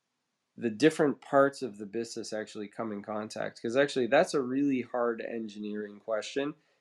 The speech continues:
is how do you interface between materials that have unlike properties? Because,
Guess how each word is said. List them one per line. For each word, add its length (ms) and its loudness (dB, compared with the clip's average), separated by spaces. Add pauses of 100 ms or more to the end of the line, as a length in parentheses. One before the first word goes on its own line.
(120)
is 120 -10
how 200 6
do 80 2
you 140 6
interface 760 2
between 640 -6 (340)
materials 640 4
that 160 -2
have 240 -4
unlike 480 0
properties? 600 -8
Because, 580 4